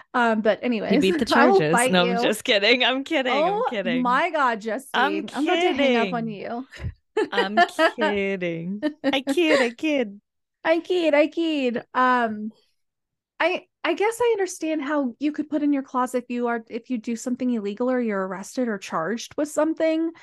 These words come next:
Speaker 1: that they could terminate your contract. But as far as the moral clause goes, it's so strange to me to think about it.
Speaker 2: Yeah, I don't understand it either. I feel like if someone's, like,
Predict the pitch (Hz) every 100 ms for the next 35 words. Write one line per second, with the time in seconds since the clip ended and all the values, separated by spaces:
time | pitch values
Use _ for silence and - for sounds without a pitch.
0 | - _ _ - 254 254 254 247 - -
1 | - 285 233 262 285 - 285 277 277 269
2 | 277 269 269 285 285 - 233 208 - _
3 | - 247 - 294 320 349 277 196 269 240
4 | - 208 175 196 - 180 202 220 220 -
5 | - 214 285 - 254 311 403 - - 185
6 | 202 220 262 294 - - - - _ _
7 | _ _ _ _ _ - 202 202 208 185
8 | 175 156 - 185 185 175 156 170 160 -
9 | 151 156 160 156 151 160 160 147 156 170
10 | - 185 185 180 190 - 170 170 160 165
11 | 175 156 160 -